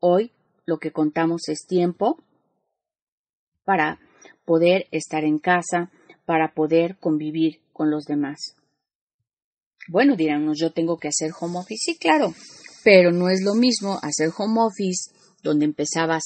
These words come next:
a las nueve de la mañana y salías de casa a las siete, poder desayunar con los demás y entonces sentarte a trabajar. O cuando tenías la hora de comida,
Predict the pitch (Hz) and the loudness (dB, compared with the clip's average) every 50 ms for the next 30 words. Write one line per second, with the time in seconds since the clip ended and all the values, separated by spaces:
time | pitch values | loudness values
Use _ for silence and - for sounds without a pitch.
0 | - - - 135 143 127 98 131 - - - - - - - - - 151 151 147 | -10 -12 -10 -8 -6 -6 -8 -8 -12 -16 -18 -20 -20 -20 -20 -16 -10 -8 -6 -4
1 | 147 151 156 156 160 160 160 160 175 180 185 190 208 214 220 240 254 247 233 220 | -2 -2 -2 -2 -2 -2 -2 -2 -2 -2 -2 -2 -2 -2 0 0 2 2 0 0
2 | 208 196 190 - - _ _ _ _ _ _ _ _ _ - - 165 - - 139 | 2 2 2 2 0 _ _ _ _ _ _ _ _ _ -12 -10 -10 -6 -4 -4
3 | 143 139 147 151 151 151 156 - - 175 170 165 - 139 120 - - - 143 139 | -2 -2 -2 -4 -2 -4 -4 -2 0 -2 0 0 0 -4 -4 -6 -6 -10 -8 -6
4 | 127 151 175 - - 269 254 233 208 - - 190 _ _ _ _ _ _ _ _ | -6 -2 -2 0 2 4 4 4 4 2 -4 -8 _ _ _ _ _ _ _ _
5 | _ _ _ _ _ _ _ _ _ _ _ _ _ _ _ _ _ _ _ _ | _ _ _ _ _ _ _ _ _ _ _ _ _ _ _ _ _ _ _ _
6 | - - 165 156 160 160 165 160 156 165 160 156 - 151 147 147 156 156 165 170 | 0 2 4 6 6 4 4 2 2 0 -2 0 0 -4 -4 -2 -2 0 0 2
7 | 170 170 170 170 - - - - _ - - 185 175 175 180 170 165 190 202 220 | 2 2 0 -2 -4 -10 -20 -20 _ -6 -4 -2 2 2 2 0 0 -2 -2 -2
8 | 220 214 208 196 190 196 220 233 - - - - _ _ _ _ _ _ _ _ | -2 -2 -2 -4 -4 -6 -8 -10 -10 -10 -10 -12 _ _ _ _ _ _ _ _
9 | _ _ - 196 220 202 185 165 - 175 170 165 160 - 160 156 - - 151 147 | _ _ -6 -2 -2 -2 -2 0 0 0 0 2 0 -2 -4 -4 -4 -2 -2 -4
10 | 147 - 160 151 147 143 - 156 151 151 156 _ - 156 156 156 160 170 - 254 | -2 -4 -4 -4 -4 -6 -8 -8 -8 -8 -8 _ -8 -6 -4 -4 -4 -2 0 0
11 | 294 349 359 - _ _ _ _ _ - - - - _ - 202 190 - 185 175 | 0 0 -2 -6 _ _ _ _ _ -20 -20 -20 -14 _ -2 -2 0 2 2 2
12 | 175 170 160 - - 165 165 175 180 185 185 180 175 - - 170 156 156 160 165 | 2 0 -2 -2 -2 -2 0 0 -2 -2 -2 -4 -4 -4 -2 0 2 4 4 4
13 | 170 175 175 180 185 - - 214 226 233 254 254 254 247 214 226 214 208 202 202 | 4 4 2 2 0 0 -2 0 2 4 4 4 4 4 4 2 2 2 0 -2
14 | 196 | -6